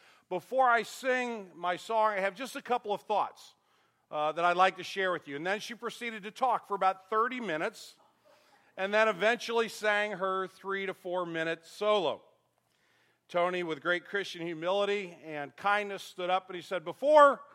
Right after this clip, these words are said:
I preach my sermon, I have a little song I'd like to sing to you." <laughs> The body of Christ can, uh, can get turned around,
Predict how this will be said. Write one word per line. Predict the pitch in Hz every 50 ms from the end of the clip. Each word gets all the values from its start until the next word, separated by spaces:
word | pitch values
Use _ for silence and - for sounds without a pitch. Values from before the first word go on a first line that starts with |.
| _ _ _ _ _ _ -
I | - 294
preach | - - 233 277 302 - - 277
my | 269 262 254
sermon, | - - - 240 208 190 185 185 190 208
I | 214 208 196
have | 208 220 214
a | 220
little | 220 220 220 220
song | 202 - - 269 269 247 226 208 202 208 214
I'd | 208 202 214 190
like | 196 208 208 202 208 -
to | 220
sing | - - - 226 226 220 208 - -
to | 170
you." | 151 135 123 101 90 - _ -
<laughs> | 127 - - - 143 - - _ _ _ _ _ _ _ _ _ _ _ _ _ _ _ _ _ _ _ _ _ _ _ _ _ _ _ _ _ _ _ _ _ _ _ _ _ _ _ _ _ _ _ _ _ _ _ _ _ _ _ _ _ _ _ _ _ _ _ -
The | - 175
body | 156 208 226 254 277 302 269
of | 202 -
Christ | - 233 240 220 220 214 180 - - -
can, | - - 202 196 185 185 170 170 165
uh, | 156 151 151 156 143
can | - 185 190
get | 175 208 220 214 -
turned | - - 220 226 226 208
around, | 202 202 196 180 156 156 165 202 233